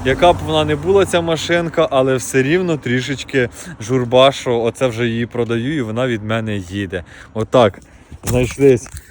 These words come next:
покупці. Я їх чекав, чекав. Я їх чекав. Е, шість місяців, напевно, поки вони доберуться до мене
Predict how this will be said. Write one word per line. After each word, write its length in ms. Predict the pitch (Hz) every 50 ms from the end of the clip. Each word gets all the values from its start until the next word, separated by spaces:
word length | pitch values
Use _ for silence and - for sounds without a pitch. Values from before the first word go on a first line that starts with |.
| - - -
покупці. 680 | 113 101 - 120 107 - - - 143 151 180 202 190 165 - - - - - - - - - - - _ _ - - - _ _ _ _ _ _ _ _ _ _ _ -
Я 180 | 113 123 120 117
їх 240 | 117 113 - -
чекав, 540 | - - 117 101 - - 127 147 165 156 151
чекав. 480 | - - 135 - - 135 135 135 131 120 - - - - - - - - - - - - - - - - - - -
Я 140 | 120 127 127
їх 160 | 127 123 117 - -
чекав. 420 | - 117 - - 143 156 160 156 - - - - - - - - - - - - - _ _ _ - 123
Е, 840 | 117 117 117 120 120 120 123 120 120 123 123 123 120 123 123 123 123 113 - - - - -
шість 260 | 165 180 156 - -
місяців, 560 | 160 156 170 170 - 170 151 - - 147 139
напевно, 480 | 139 135 127 - 139 135 131 131 131 117
поки 280 | - 139 131 - 143
вони 220 | 135 131 131 131 127
доберуться 640 | 120 131 120 117 127 127 131 131 127 117 - 127 113
до 140 | 107 117
мене 420 | 117 120 120 117 113 113 113 107